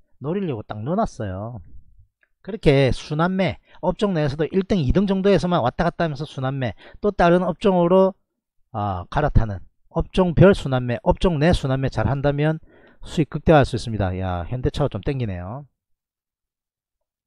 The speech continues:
자, 포트폴리오 다시 한번 더 체크하죠.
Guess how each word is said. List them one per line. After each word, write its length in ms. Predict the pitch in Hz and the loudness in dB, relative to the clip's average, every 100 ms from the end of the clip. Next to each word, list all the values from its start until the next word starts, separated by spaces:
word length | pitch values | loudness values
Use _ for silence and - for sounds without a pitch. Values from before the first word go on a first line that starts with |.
| _ _ _ _ _ _ - | _ _ _ _ _ _ -10
자, 140 | 147 | -8
포트폴리오 460 | - 147 151 156 135 | -6 -4 0 2 4
다시 200 | 139 143 | 2 0
한번 180 | 131 | -2
더 60 | 123 | -2
체크하죠. 640 | - - 131 107 101 127 | -2 0 0 -2 -4 -4